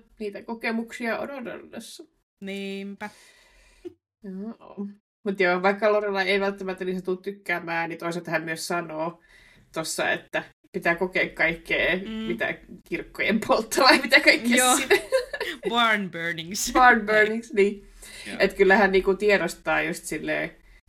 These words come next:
Speaker 1: it-, lorelaimaisena äitinä, että se kuuluu siihen elämänvaiheeseen, mutta, mutta joo.
Speaker 2: Mm.
Speaker 1: Niin, no, muutama niistä voi olla sitten ehkä vähän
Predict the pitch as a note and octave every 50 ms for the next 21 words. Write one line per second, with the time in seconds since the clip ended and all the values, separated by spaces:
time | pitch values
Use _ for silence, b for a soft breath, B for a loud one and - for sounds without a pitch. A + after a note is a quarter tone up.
0 | _ - - - - - E3 D#3+ - - - - E3+ F3+ F3 D#3+ D#3 D#3+ D#3+ D#3+
1 | - D#3 D3+ D#3+ - F3+ D#3+ D#3 D3 D#3+ D#3+ D#3+ D#3+ - - D#3 D#3 D3+ - C3+
2 | D3 - _ - - - - _ _ _ - - - - - F3+ - - F#3+ -
3 | - D#3 - D#3+ F3+ F3+ F#3 - D#3 F#3 - - - - E3 - - - - -
4 | - - - G3+ G3+ G#3 - - A3 A3 A3+ - - G#3+ G3+ - - - _ F#3
5 | F#3+ _ _ _ _ _ _ _ - E3+ E3+ E3 D#3+ E3 E3 E3 _ _ _ _
6 | _ _ - G3 G3 F#3+ F#3 F#3 F#3+ - - G3 F#3+ D#3+ D#3+ E3 E3+ F3 - _
7 | - - E3 E3+ E3 - _ _ _ _ _ _ _ - - - _ - D#3+ D#3
8 | D3 D3+ - F3+ F#3 F#3 F3 F3 E3 E3 E3 - - E3+ D#3+ - D3 - - E3+
9 | F3 - - - - - - - - _ - F#3+ G3+ G3 - - _